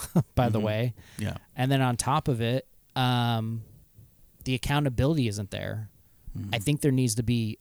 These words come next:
Speaker 1: an overhaul of the accountability structures to where if you have a lead pastor just doing whatever he wants with his elder board,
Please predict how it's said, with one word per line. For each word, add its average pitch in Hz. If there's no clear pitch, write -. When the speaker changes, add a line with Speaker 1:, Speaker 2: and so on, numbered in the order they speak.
Speaker 1:
an 120
overhaul 120
of 104
the 110
accountability 120
structures 107
to 127
where 113
if 113
you 135
have 127
a 110
lead 120
pastor 117
just 110
doing 131
whatever 120
he 110
wants 113
with 120
his 113
elder 123
board, 107